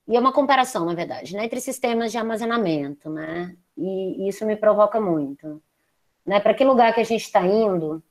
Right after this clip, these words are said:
né, vou colocar sistemas de armazenamento, a gente pode chamar aí, né, como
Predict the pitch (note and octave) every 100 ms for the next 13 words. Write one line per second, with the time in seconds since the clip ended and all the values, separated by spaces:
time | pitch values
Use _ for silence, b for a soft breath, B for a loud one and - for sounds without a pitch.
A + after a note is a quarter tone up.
0 | _ _ _ _ _ E3 F3 F#3+ G#3 -
1 | - - F3 G3 G3+ F#3 D#3 A#2 C3+ -
2 | F3+ G3+ F#3+ G3 F#3+ G3 G3+ G3 A3+ A3+
3 | G3 F#3+ F3+ - D#3+ F3+ - F#3 F3 F3
4 | F3+ F3 E3+ D#3+ E3 E3 F3+ E3 E3+ F#3
5 | - E3+ E3+